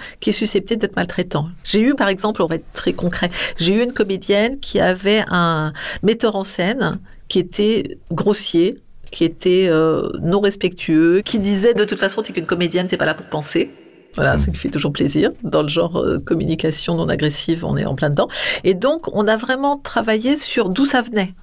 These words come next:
Et en fin de compte, c'est quelqu'un qui a vécu, euh, des tournantes dans les banlieues, donc, euh, des choses absolument dramatiques, hein, et qui vivait régulièrement, c'était récurrent, des situations avec des metteurs en scène, euh, qui avaient des comportements abusifs. Donc elle était dans un fonctionnement de mettre sur son chemin et de travailler, d'interagir à ce niveau-là.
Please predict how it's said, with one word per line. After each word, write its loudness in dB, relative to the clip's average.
Et 6
en 2
fin 0
de -2
compte, 0
c'est -2
quelqu'un 0
qui -2
a 0
vécu, 2
euh, 4
des -2
tournantes 0
dans 2
les 2
banlieues, 4
donc, -4
euh, 2
des -4
choses -4
absolument -2
dramatiques, -2
hein, -4
et 2
qui -2
vivait 2
régulièrement, 2
c'était -2
récurrent, 0
des 0
situations 0
avec 2
des 0
metteurs -2
en -2
scène, 0
euh, 0
qui -2
avaient 2
des 0
comportements -2
abusifs. -2
Donc 2
elle 4
était 0
dans 2
un 4
fonctionnement 0
de 2
mettre 0
sur 0
son -4
chemin 2
et 4
de 0
travailler, 0
d'interagir 0
à 0
ce -14
niveau-là. 0